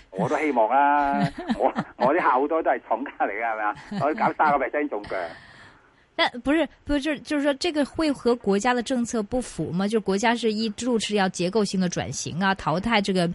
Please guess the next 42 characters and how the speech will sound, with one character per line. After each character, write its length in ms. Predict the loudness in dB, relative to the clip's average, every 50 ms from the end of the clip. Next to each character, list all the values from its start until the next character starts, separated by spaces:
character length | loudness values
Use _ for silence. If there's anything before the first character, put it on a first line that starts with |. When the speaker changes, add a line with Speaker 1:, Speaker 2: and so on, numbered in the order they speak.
| -4 -12 -16 -16 -4 2
Speaker 2:
勞 180 | 4 4 4 6
工 140 | 4 2 4
密 160 | 4 2 2
集 120 | 2 2
的 80 | 0 0
行 260 | 0 -2 -6 -4 -2
業 220 | 0 2 2 4
嘛， 200 | 2 2 2 0
所 240 | -2 0 0 2 2
以 120 | 2 2 0 -2 -6
它 140 | -6 0
沒 140 | 2 6 6 6
有 120 | 6 4
必 260 | 4 4 4 4 6
要 200 | 4 4 4 4
是 140 | 2 0 -2
幫 300 | 0 2 2 2 2 2
助 100 | -2 -2
這 140 | 0 0 0
些 100 | 0 2
勞 160 | 2 0 0
工 140 | 0 0 0
密 160 | 2 2 0
集 140 | 0 -2 -2
的 80 | -2 -2
行 260 | -2 -2 -6 -4 -4
業， 240 | -4 -4 -4 -4 -6 -8 -8 -4
不 100 | -2 0
是 200 | 0 2 2 0
嗎？ 260 | 0 0 -2 -4 -6 -10 -20 -20 -20 -20 _ _ _ _ _ -20 -20 -20 _ -20 -20 -20 _ -8 -6 -6 -6 -4 0
Speaker 1:
中 200 | 2 4 4 6
國 180 | 6 6 6 6
仍 140 | 2 -6 -10
然 220 | -10 -14 -14 -4
都 80 | 0 2
係 160 | 2 2 2
一 20 | -2
個 100 | -4 -4 -4 -6
世 80 | -6 -4
界 140 | -4 -4 -4
工 200 | -4 -8 -10 -10 -16
廠， 200 | -16 -18 -18